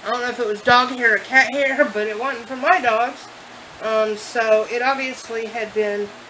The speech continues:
used, and as you can see, the box was all crushed to hell.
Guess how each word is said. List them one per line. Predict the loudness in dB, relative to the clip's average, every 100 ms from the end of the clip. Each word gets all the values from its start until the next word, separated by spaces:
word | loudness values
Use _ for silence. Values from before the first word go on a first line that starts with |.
| -20 -20 -20 -12
used, | -8 -6 -6 -8 -12 -10
and | -8
as | -8 -10
you | -12
can | -12
see, | -12 -10 0 2 2 -2 -6 -10 -14 -20 -14 -12
the |
box | -4 0 0 -2
was | -10
all | -8 -10
crushed | -8 -8 -6 -8 -10
to |
hell. | -10 -6 -4 -6